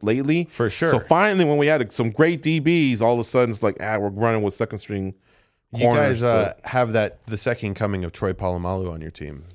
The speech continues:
Speaker 2: That Af-, Afualu guy. Uh, he,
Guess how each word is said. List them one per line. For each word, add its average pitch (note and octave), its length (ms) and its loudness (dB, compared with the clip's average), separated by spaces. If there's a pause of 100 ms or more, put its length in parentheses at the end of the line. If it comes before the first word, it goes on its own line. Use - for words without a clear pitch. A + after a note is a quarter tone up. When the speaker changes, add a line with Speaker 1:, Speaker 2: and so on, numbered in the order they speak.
Speaker 2:
That F2+ 180 -6 (100)
Af-, G2 380 -4
Afualu G2+ 760 -2
guy. A2+ 600 -2
Uh, G2+ 60 -6
he, F#2+ 80 -2